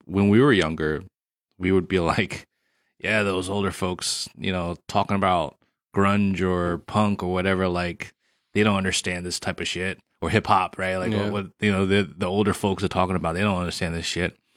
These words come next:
Speaker 1: And we're like, "What are you talking about? It's good music," right? But like, "Oh, not like the old days, you know, the old days of music." And now we're these, we're those old people being like, "Oh, listen to the music these days. It's such junk." Meanwhile, the young people, their definition of whatever is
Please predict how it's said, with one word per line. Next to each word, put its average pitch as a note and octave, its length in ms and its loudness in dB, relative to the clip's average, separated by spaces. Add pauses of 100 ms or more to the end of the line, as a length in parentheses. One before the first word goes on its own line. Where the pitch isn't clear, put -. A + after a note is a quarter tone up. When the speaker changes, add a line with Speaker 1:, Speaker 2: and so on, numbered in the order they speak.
(600)
Speaker 1:
And G2 100 6
we're A#2 120 10
like, G#2+ 140 4
"What G2+ 80 2
are C3 40 6
you C3+ 40 4
talking B2 300 4
about? E2 120 2
It's D2+ 100 -6
good G2+ 100 2
music," G2+ 360 2 (260)
right? F#2+ 260 2 (240)
But F#2 100 0
like, F#2+ 80 0
"Oh, F#2+ 200 0
not G2 200 2
like G#2 160 -2
the F#2+ 80 -6
old G2+ 240 2
days, E2+ 400 -4
you F#2+ 100 -6
know, F2+ 140 -4
the F2 160 -4
old G2 200 -2
days F#2+ 160 0
of F2+ 40 -2
music." G#2 220 0 (240)
And G#2 100 6
now C3 140 10
we're C#3 280 8
these, C3+ 300 6
we're C3 360 8
those A#2+ 280 6
old G#2+ 320 2
people G2 280 2
being F#2+ 280 2
like, F2 460 -4 (420)
"Oh, G3 220 -6
listen - 280 -2
to D#2 60 -4
the C#2+ 60 -8
music E2 380 -6
these G#2+ 280 -4
days. C2 440 -16
It's - 120 -16
such - 460 -10
junk." A2 460 -4 (160)
Meanwhile, D#3 280 6
the C#3+ 80 2
young D3 200 0
people, A2 240 0
their A2+ 200 4
definition G2 720 0
of D#2+ 340 -6 (100)
whatever G2+ 520 4
is F2 320 -2